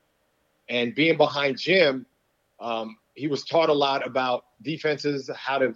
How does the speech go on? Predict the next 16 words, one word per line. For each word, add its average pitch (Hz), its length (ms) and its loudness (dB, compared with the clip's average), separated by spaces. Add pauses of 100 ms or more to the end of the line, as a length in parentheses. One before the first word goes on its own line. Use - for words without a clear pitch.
attack 147 380 -2
defenses, 139 720 -6 (480)
um, 113 480 0 (320)
using 147 360 -2
your 139 120 6
personnel 147 600 6
in 131 80 -2
the 123 60 -4
right, 139 280 0 (1200)
uh, - 300 -20
right 139 220 2
context 143 480 4
at 127 80 -4
the 123 60 0
right 135 300 4
time. 135 400 -2